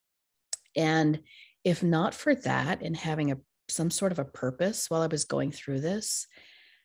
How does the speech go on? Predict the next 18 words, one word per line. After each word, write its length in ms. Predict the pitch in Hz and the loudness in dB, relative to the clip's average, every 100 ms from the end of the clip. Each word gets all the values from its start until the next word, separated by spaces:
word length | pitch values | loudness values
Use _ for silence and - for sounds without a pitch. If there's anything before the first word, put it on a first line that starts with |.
| _ _ - | _ _ -8
um, 460 | 156 139 139 143 - _ - | -6 -4 -4 -6 -10 _ -12
the 120 | - | -4
depression 560 | 143 160 - 135 - 147 | -2 -2 0 0 2 0
would 100 | 135 | -2
have 120 | 135 | -6
completely 760 | - 135 - 143 127 120 147 _ _ - | -8 -8 -6 -6 -4 -4 -6 _ _ -8
taken 320 | 135 131 95 | -6 -4 -4
over. 340 | - 131 120 | -4 -4 -4
I 60 | - | -2
was 180 | 165 - | -4 -6
very 520 | 139 139 131 123 131 | -8 -4 -2 0 0
sick. 500 | - 127 123 131 - | 0 -2 -4 -6 -8
Um, 280 | 143 131 131 | -6 -2 2
you 80 | 220 | 4
know, 140 | 165 165 | 4 2
it, 180 | 196 - _ - | -4 -6 _ -8
when 280 | 233 294 330 | 0 4 6
you 220 | 269 | 4